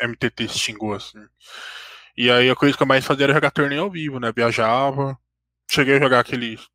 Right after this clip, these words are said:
torneio no Cruzeiro, três, dois ou três anos seguidos, joguei B S O P, joguei, sabe? Meio que acompanhei a evolução do poker, assim, no Brasil. Então,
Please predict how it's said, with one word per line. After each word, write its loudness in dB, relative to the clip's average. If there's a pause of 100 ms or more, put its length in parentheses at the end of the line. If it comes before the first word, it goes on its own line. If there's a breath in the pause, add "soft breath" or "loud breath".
torneio 0
no -8
Cruzeiro, -2 (360)
três, -2 (320)
dois 0
ou -6
três 0
anos -6
seguidos, -4 (440 loud breath)
joguei 4
B 2
S 0
O 2
P, 0
joguei, -8 (220)
sabe? -4 (1040)
Meio -2
que 0
acompanhei 0
a 4
evolução 2
do -6
poker, -4
assim, -12
no -10
Brasil. -6 (1120)
Então, -10